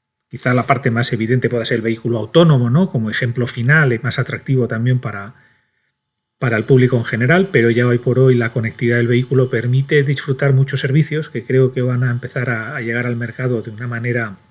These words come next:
acelerada. Y no solamente en lo que es la usabilidad del propio vehículo, sino también en cómo se puede desarrollar el negocio. Y de hecho, todos los conceptos de car sharing y todas las gestiones de flotas,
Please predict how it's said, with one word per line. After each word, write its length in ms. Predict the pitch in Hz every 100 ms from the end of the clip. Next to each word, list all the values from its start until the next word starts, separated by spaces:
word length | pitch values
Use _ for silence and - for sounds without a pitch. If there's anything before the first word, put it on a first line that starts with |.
| _ 98 90 -
acelerada. 580 | 143 123 113 131 156 - - _ _ _ _ _ _ _ _ _
Y 260 | 139 139 135
no 180 | 135 151
solamente 480 | 170 165 165 160 127
en 80 |
lo 120 | 123 113
que 120 | 139
es 120 | 135
la 140 | 135
usabilidad 600 | 131 131 139 131 131 143
del 120 | 135 123
propio 260 | 127 139
vehículo, 360 | 139 143 160 160
sino 260 | - 131
también 400 | 123 117 123 131
en 140 | 139 127
cómo 280 | 139 135 135
se 160 | 131
puede 340 | - 135 135 139
desarrollar 540 | 127 120 113 110 120
el 200 | 135 120
negocio. 480 | 107 127 147 - 98
Y 20 |
de 80 | 113
hecho, 340 | 120 139 139 - _ _ _ -
todos 180 | 117 123
los 160 | 123
conceptos 640 | 135 123 139 131 135 120
de 140 | 113 107
car 180 | 123 -
sharing 640 | - 147 139 135 135 123
y 60 | 101
todas 260 | 127 117
las 160 | 117 -
gestiones 460 | - - 117 113
de 100 | 107
flotas, 680 | 92 139 131 127 117 117 -